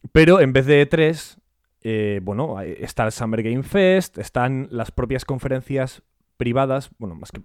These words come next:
sí, privadas, ¿no? Por así de llamarlo de alguna manera, eh, individuales de cada uno de las, de las grandes empresas, ¿no? Igual que Xbox Showcase, que será dentro de unos días,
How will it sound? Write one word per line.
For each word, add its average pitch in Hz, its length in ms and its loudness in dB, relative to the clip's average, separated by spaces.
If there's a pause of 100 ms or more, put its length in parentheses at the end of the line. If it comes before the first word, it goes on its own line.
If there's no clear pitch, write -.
sí, - 220 -18
privadas, 92 500 -10
¿no? 113 180 -8 (1300)
Por 113 140 -2
así 104 180 -4
de 110 100 -2
llamarlo 110 340 -2
de 104 80 -2
alguna 104 240 -6
manera, 107 320 -6 (640)
eh, 120 420 0
individuales 123 680 0
de 123 100 -4
cada 117 240 0
uno 135 220 0
de 113 100 -2
las, 98 420 -6
de 101 100 -10
las 95 100 -10
grandes 104 300 -10
empresas, 127 420 -8
¿no? 151 140 -10
Igual 104 240 -6
que 113 280 -2
Xbox 117 760 -6 (160)
Showcase, 143 880 -2 (160)
que 98 320 -8
será 107 340 -6
dentro 113 220 -4
de 113 40 -2
unos 110 180 -2
días, 135 320 0